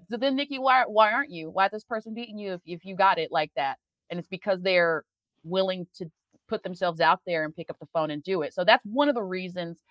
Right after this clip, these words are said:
why folks avoid it, right? They don't wanna look stupid. They don't want to confront failure in <laughs> such a direct way. And the folks on the buyer side who avoid it is because they've had such terrible experiences, uh,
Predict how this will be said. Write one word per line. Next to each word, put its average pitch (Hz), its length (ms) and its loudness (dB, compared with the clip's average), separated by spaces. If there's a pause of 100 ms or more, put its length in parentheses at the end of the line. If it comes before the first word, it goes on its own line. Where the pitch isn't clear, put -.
(220)
why 180 140 4
folks - 580 0
avoid 156 280 -2
it, 123 60 -6
right? 156 140 2
They 165 40 -2
don't 196 180 -2
wanna 208 160 -4
look 208 160 -4
stupid. 165 600 -2 (880)
They 175 120 4
don't 180 200 4
want 170 280 -2
to 180 180 -10
confront 175 480 -8 (260)
failure 175 380 2
in 185 80 0
<laughs> - 140 -12 (100)
such - 20 0
a - 40 -2
direct 202 680 6 (400)
way. 180 540 6 (260)
And 202 160 4
the 202 80 -4
folks - 520 0
on 202 100 2
the 190 80 -2
buyer 254 340 6
side 151 520 2 (340)
who 220 180 -4
avoid 175 320 0
it 170 140 -6
is 185 100 -8
because 185 240 -10
they've 208 220 -4
had 185 260 2
such - 240 -10
terrible 214 380 -4
experiences, 160 1080 -12 (360)
uh, 160 400 6